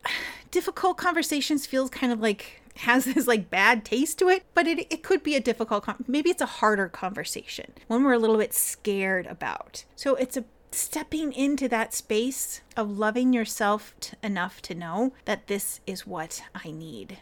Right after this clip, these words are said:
and this is what I deserve, and then standing firm in that. So I hope that you will share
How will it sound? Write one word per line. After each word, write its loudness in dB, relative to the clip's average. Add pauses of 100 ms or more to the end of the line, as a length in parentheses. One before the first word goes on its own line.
(400)
and -4
this -8
is -8
what -8
I -10
deserve, -10 (180)
and 0
then 0
standing -2
firm -4
in -12
that. -16 (160)
So -6
I -6
hope 0 (300)
that 0
you 0
will 4
share -2